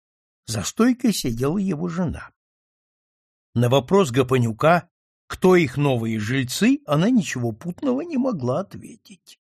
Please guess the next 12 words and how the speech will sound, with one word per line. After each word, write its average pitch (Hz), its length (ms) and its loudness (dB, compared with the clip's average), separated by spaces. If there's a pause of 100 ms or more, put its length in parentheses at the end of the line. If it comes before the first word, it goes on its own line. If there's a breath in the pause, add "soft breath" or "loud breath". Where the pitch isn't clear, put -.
(500)
Мало 202 340 4
того, 117 300 -6
ему 120 260 0
даже 147 280 2
показалось, 123 600 0
будто 147 420 0
она 175 180 2
как-то 202 400 0
странно 196 680 2
заминалась 190 880 0
и 165 60 -6
тревожилась. 240 1200 -6